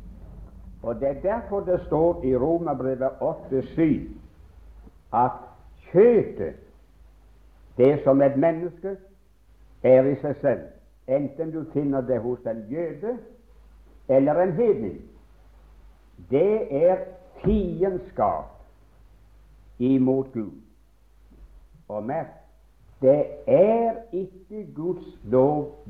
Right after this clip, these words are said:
lydig, og kan heller ikke være det.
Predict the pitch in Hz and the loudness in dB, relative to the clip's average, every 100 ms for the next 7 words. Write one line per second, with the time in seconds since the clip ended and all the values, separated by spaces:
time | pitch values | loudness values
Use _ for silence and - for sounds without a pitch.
0 | 101 135 120 98 90 71 - _ _ - | -4 -2 -2 -6 -12 -14 -20 _ _ -20
1 | - - - - - 135 - - - - | -20 -20 -20 -4 6 6 6 -2 -14 -2
2 | 175 247 240 - - - - - - - | 4 4 4 -4 -10 -18 -20 -20 -20 -20
3 | - - - - - _ - 165 165 143 | -20 -20 -20 -20 -20 _ -2 0 0 -2
4 | 135 127 - 113 110 - - _ _ - | -6 -6 -10 -14 -14 -14 -20 _ _ -6
5 | 104 135 127 147 160 98 | 4 4 4 0 -6 -8